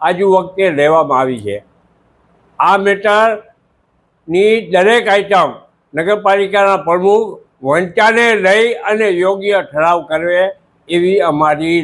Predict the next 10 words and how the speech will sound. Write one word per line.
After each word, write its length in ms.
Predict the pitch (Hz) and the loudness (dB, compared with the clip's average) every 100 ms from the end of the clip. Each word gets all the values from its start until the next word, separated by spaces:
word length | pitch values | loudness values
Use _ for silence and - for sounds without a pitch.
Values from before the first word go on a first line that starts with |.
| 123 | -4
લાગણી 580 | 107 123 127 151 156 120 | -2 -2 0 0 0 0
છે 140 | 135 147 | 2 2
વાંકાનેર 600 | 139 139 139 147 139 117 | 2 0 0 -4 -4 -8
શહેર 260 | - 156 143 | -2 0 0
માટે. 380 | 117 123 - 98 87 _ _ _ _ _ _ _ - | 0 -4 -6 -18 -18 _ _ _ _ _ _ _ -6
વાંકાનેર 440 | 127 160 196 208 185 | -2 0 0 0 0
નગરપાલિકાની 1000 | 185 202 190 196 202 190 202 202 214 214 202 - | 0 0 0 0 0 0 0 2 2 2 0 -2
સામાન્ય 540 | 165 185 202 202 202 | -2 0 0 2 0
સભા 420 | - 165 196 185 117 - _ _ _ _ - | 0 0 2 2 0 -8 _ _ _ _ -10
એટલે 260 | 180 196 | -8 -4